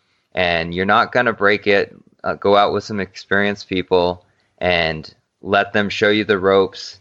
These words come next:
Take your time, take it easy, pick good lines, and you're gonna have fun and realize you can get out there in a stock Jeep and not have to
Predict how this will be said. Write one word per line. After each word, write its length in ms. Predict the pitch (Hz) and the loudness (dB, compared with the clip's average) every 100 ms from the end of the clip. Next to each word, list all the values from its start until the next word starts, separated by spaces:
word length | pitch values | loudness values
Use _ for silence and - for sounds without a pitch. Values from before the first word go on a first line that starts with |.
| - | -8
Take 260 | 101 95 | -6 -2
your 100 | 113 | -2
time, 400 | 107 98 95 92 | 0 2 2 0
take 260 | 90 98 95 | -2 -4 -2
it 100 | 101 | -2
easy, 320 | 95 92 95 | -2 -2 -4
pick 280 | 90 98 - | -4 -6 0
good 200 | 107 98 | 0 2
lines, 560 | 95 92 87 87 87 - _ _ _ _ | 2 2 2 -2 -8 -20 _ _ _ _
and 160 | 104 107 | -2 0
you're 80 | 104 | 0
gonna 180 | 113 | 0
have 280 | 104 101 92 | 2 0 -2
fun 260 | - 135 113 | 0 2 2
and 160 | 92 | -2
realize 640 | 95 110 113 95 87 80 - _ _ _ | 0 2 4 4 2 -4 -16 _ _ _
you 180 | - 113 | -8 -6
can 160 | 117 | -2
get 160 | 104 101 | 0 2
out 300 | 107 127 - | 2 0 0
there 280 | 92 87 69 | 2 2 0
in 160 | 87 | -2
a 80 | 87 | -6
stock 440 | - - 101 101 - | -6 0 0 0 -4
Jeep 340 | 104 113 - - | -6 -6 -6 -6
and 400 | 85 80 80 78 _ _ _ _ - | -4 -4 -8 -16 _ _ _ _ -6
not 340 | 98 95 - | 0 2 2
have 260 | 98 92 - | 0 -2 -2
to 480 | 98 87 82 80 | 0 2 0 -4